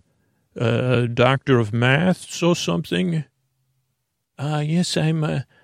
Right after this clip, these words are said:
I'm a doctor of math. Uh, what can I help you with? <laughs> Well, would you, uh, there's not much math to be a doctor of anymore. Uh, really, you and your math, uh, fans, uh,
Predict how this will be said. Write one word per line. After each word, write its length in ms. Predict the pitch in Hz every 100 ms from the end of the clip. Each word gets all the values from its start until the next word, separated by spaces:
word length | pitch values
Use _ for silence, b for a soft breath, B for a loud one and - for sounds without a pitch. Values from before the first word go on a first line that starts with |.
| b b -
I'm 140 | 147
a 60 | 135
doctor 340 | 131 135 -
of 160 | 110 113
math. 480 | 110 113 139 -
Uh, 240 | 123 117 117
what 200 | 127 143
can 140 | 147
I 40 | 143
help 320 | 151 175 -
you 100 | 120
with? 360 | 117 107 - _ _ _ _
<laughs> 400 | _ _ _ -
Well, 400 | 147 - - 143
would 240 | 123 131
you, 240 | 123 135 101 - _ _ _ _
uh, 580 | 123 123 120 120 117 131 123
there's 240 | 117 -
not 180 | 135 131
much 240 | 123 117
math 400 | 127 123 131 117
to 80 | 127
be 160 | 117 120
a 40 |
doctor 520 | 113 131 135 - 131
of 160 | 123 113
anymore. 720 | 120 117 120 147 123 110 120
Uh, 320 | 123 123 117 110 - _ _ _
really, 380 | 135 147 139 117
you 260 | 131 151
and 120 | 131
your 220 | 127 120 120
math, 580 | 117 135 135 143 -
uh, 100 | 131
fans, 760 | 117 - 117 120 117 117 110 131
uh, 240 | 123 117